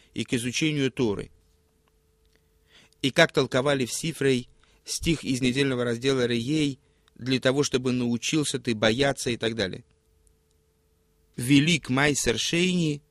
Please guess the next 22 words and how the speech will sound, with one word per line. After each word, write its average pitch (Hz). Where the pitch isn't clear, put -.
велико 131
значение 131
Майсер 123
Шейни, 165
той 139
десятины, 127
которую 117
евреи 123
отделяли 117
от 107
своего 120
урожая, 113
для 117
того, 123
чтобы, 113
придя 113
в 120
Иерусалим, 113
праздновать 127
и 117
прославлять 110
Бога, 110